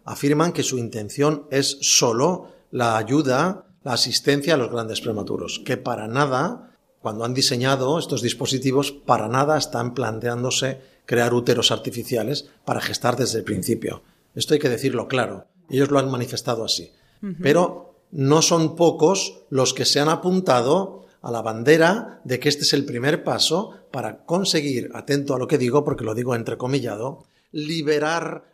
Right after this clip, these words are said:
Speaker 1: a la mujer
Speaker 2: Ya.
Speaker 1: de la fatalidad biológica que supone tener que gestar. Y esto no son palabras mías, esto son palabras de una ponencia que se pro-, que se presentó en la Conferencia Mundial de Pekín hace ya muchos años, donde la gestación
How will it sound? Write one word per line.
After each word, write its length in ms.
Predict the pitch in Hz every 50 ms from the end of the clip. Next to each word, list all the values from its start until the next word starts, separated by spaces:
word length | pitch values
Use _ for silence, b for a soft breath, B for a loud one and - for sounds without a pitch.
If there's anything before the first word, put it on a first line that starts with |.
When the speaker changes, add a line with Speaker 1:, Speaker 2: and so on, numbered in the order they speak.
| _ -
Speaker 1:
a 100 | 147 143
la 100 | 147 147
mujer 580 | 156 151 143 - - 127 123 123 127 139 139 -
Speaker 2:
Ya. 180 | 175 165 151 131
Speaker 1:
de 140 | 135 135 139
la 140 | 135 131 123
fatalidad 840 | - - - 135 131 131 - 135 127 131 131 127 143 156 175 - -
biológica 840 | 185 185 190 185 175 147 139 139 139 143 160 139 - - 147 147 147
que 120 | 147 160
supone 540 | 143 - - 151 123 131 123 117 117 120 123
tener 420 | 120 - 135 113 107 110 110 107 -
que 100 | 107 -
gestar. 560 | - - - - - - 120 113 - - B B B B B B
Y 100 | B -
esto 160 | 123 - - 147
no 80 | 139
son 300 | - - 135 131 123 127
palabras 400 | - 123 117 117 120 117 110 -
mías, 340 | 120 104 98 92 92 - - -
esto 140 | - - 107
son 160 | 123 123 107
palabras 360 | 120 117 117 117 123 123 110
de 60 | 120 120
una 140 | 120 117
ponencia 300 | 120 117 110 120 117 135
que 60 | 120 117
se 80 | 110 -
pro-, 240 | - 113 110 110 b b b b b b b -
que 100 | - 120
se 140 | - 135
presentó 500 | - - 117 - - 117 110 107 127 135
en 60 | 135 123
la 100 | 117 -
Conferencia 380 | 123 107 113 123 120 123 127
Mundial 260 | 117 120 120 120 117 110
de 80 | 113
Pekín 640 | 110 123 110 - - 139 139 120 101 92 - - - _ _ -
hace 220 | 123 - 127 120
ya 120 | 117 123
muchos 320 | 120 117 104 - 113 - -
años, 380 | 120 113 117 135 151 - - b b b b b b
donde 500 | 131 127 127 127 117 120 113 117 - - -
la 140 | 135 127 120
gestación 800 | - 156 151 156 - 175 - - 135 135 131 131 135 131 -